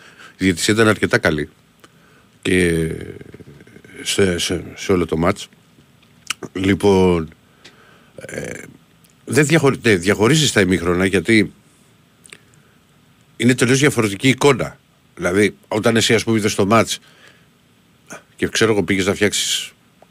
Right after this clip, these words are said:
κάτι, να φας, να, να, να πιεις ένα καφέ ή οτιδήποτε,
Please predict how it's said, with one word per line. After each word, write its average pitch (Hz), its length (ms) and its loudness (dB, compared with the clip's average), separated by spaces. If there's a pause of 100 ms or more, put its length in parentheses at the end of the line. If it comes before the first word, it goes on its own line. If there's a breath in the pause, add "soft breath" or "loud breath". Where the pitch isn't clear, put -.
(260)
κάτι, 98 260 -2
να 98 100 0
φας, 98 260 0
να, 92 220 0
να, 87 80 -2
να 87 200 -2
πιεις 92 200 -2
ένα 92 160 0
καφέ 90 260 0
ή 95 60 4
οτιδήποτε, 87 640 0